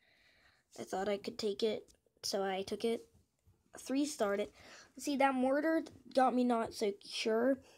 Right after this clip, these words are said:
because, um, it was taking out a lot of my barbarians, and I didn't wanna lose all my barbarians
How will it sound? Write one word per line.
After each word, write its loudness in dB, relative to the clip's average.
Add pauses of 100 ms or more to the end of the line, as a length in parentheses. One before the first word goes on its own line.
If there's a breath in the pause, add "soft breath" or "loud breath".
(760 loud breath)
because, 2
um, 0 (260)
it 0
was 0
taking 2
out 2
a 2
lot 2
of 0
my -2
barbarians, -2
and -4
I -4
didn't -2
wanna -4
lose 4
all -2
my -2
barbarians -2